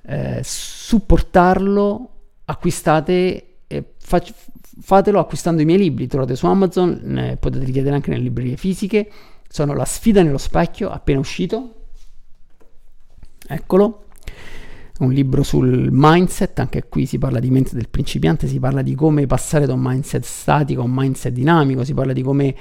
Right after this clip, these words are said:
approcciarsi al cambiamento, di come impostare un,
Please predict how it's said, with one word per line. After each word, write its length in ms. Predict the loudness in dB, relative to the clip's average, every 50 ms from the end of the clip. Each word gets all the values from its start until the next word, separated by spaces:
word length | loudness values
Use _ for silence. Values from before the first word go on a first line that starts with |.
| -8 -4
approcciarsi 680 | -4 -2 0 0 0 -2 0 0 0 0 0 0 -2
al 120 | -4 -4
cambiamento, 640 | -2 -2 -2 0 0 2 2 2 2 2 0 -2 -6
di 100 | -6 -6
come 340 | -4 -2 -2 0 0 -2 -4 -6 -10 -14 -8 -2
impostare 960 | 0 0 0 2 2 0 0 0 -4 -2 0 2 4 4 4 2 2 0 -4 -8 -16 -20 -18 -10
un, 600 | -4 -2 0 0 2 0 0 0 0 0 -2 -4